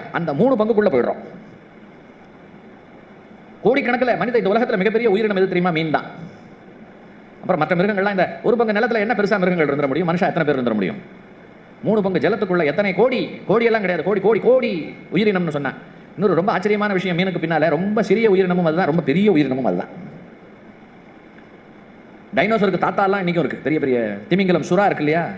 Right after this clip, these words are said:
அதெல்லாம் இருக்கு. அதே மீன் குஞ்சு இருக்கு இல்லையா, இத்தினூண்டு. ஒன்று மிகச்சிறியது,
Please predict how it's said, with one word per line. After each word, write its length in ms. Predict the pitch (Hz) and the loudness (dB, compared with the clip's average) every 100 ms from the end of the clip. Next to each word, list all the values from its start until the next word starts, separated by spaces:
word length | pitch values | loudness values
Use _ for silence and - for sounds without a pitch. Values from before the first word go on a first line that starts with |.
| - 120 | -12 -4
அதெல்லாம் 220 | 135 151 | -2 -2
இருக்கு. 200 | - 143 | -2 -2
அதே 160 | 185 220 202 262 - - - | 0 0 -2 -6 -14 -10 -2
மீன் 180 | 254 254 | -2 0
குஞ்சு 160 | 240 262 | 0 2
இருக்கு 160 | 190 | 2
இல்லையா, 180 | 185 175 98 - - - - | 2 0 -4 -12 -18 -16 -6
இத்தினூண்டு. 300 | 180 247 196 - - - - - - - - - - - - - - | 0 0 0 -4 -10 -20 -20 -20 -20 -20 -20 -20 -20 -20 -20 -16 -4
ஒன்று 180 | 160 185 160 | -2 0 0
மிகச்சிறியது, 500 | 190 190 196 208 160 | 0 0 0 0 0